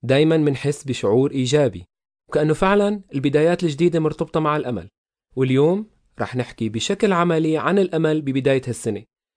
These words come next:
لهيك عنا فرصة لنبدأ مع بعض نصنع الأمل بحياتنا.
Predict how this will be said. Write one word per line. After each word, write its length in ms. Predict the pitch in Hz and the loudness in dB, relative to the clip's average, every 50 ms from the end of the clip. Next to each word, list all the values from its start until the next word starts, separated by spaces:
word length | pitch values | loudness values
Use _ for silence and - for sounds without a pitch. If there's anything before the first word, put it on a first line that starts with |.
| _ _ - | _ _ -4
لهيك 260 | 127 127 139 147 120 | -2 0 0 0 0
عنا 240 | 117 120 123 123 120 | 0 -2 -2 -2 -4
فرصة 500 | - - 170 180 - - - 185 175 165 | -2 -2 -2 -4 -2 -2 0 0 2 2
لنبدأ 400 | 147 139 139 170 180 180 180 185 | 0 0 -2 -2 -2 0 0 2
مع 160 | 180 170 160 | 2 2 0
بعض 300 | 143 135 107 87 95 101 _ _ _ _ _ _ - | 0 -2 -4 -6 -8 -14 _ _ _ _ _ _ -6
نصنع 380 | 151 156 - - 170 165 160 156 | -6 -6 -4 -2 0 2 2 2
الأمل 520 | 151 127 135 143 143 139 135 139 147 143 - _ - | 2 0 -2 -2 -2 -2 -4 -6 -8 -12 -16 _ -6
بحياتنا. 560 | 147 135 - 131 123 117 98 - - 90 | -4 -4 -2 0 -2 -2 -2 -4 -10 -18